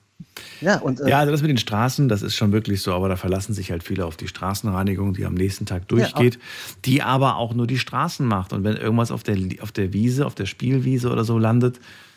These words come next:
Speaker 2: ja, dann liegt das manchmal auch wochenlang da, weil da keiner auf die Idee kommt, das wegzuräumen. Hm.
Speaker 1: Ja, aber
Speaker 2: Und generell muss man ja auch aufpassen. Viele kommen ja auch auf den Gedanken,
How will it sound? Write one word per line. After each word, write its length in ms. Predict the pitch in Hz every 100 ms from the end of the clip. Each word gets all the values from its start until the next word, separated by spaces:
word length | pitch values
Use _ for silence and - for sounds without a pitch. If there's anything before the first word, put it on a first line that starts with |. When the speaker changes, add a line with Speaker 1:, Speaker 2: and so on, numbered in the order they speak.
| _ _ -
Speaker 2:
ja, 140 | 98 98
dann 200 | 95 92
liegt 180 | 156
das 120 | - 98
manchmal 320 | 92 - 90
auch 180 | 80 95
wochenlang 480 | 95 - 92 90 87
da, 240 | 87 82
weil 140 | 82
da 140 | 85 87
keiner 260 | 113 107 98
auf 140 | 92
die 140 | - 104
Idee 180 | 87
kommt, 240 | 90 87 87
das 160 | 95
wegzuräumen. 720 | - - - 82 78 78 82 - _ _ -
Hm. 200 | 87 82
Speaker 1:
Ja, 180 | 226 -
aber 180 | 151 -
Speaker 2:
Und 80 | 123
generell 380 | 131 127 131 139
muss 160 | 123
man 120 | 120
ja 80 | 113
auch 100 | 104 -
aufpassen. 460 | 104 - 95 92
Viele 240 | 85 101 104
kommen 180 | 104 104
ja 100 | 98
auch 80 |
auf 120 | 98 -
den 160 | 92
Gedanken, 480 | 92 92 104 101